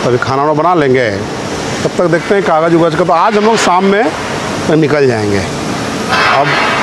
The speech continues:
निकल जाएंगे दोस्तों, तो रास्ता में रहेंगे तो अपना मर्जी है, थोड़ा सा नहाना धोना भी है बाहर।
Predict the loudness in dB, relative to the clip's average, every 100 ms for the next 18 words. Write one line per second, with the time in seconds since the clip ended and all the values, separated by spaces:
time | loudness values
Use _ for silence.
0 | 0 2 4 4 4 2 2 2 2 0
1 | 0 2 0 0 0 0 2 2 2 0
2 | 2 2 2 2 2 2 2 -2 -6 -8
3 | -6 -6 -6 -2 0 0 0 0 0 0
4 | 0 0 0 0 2 2 2 2 0 0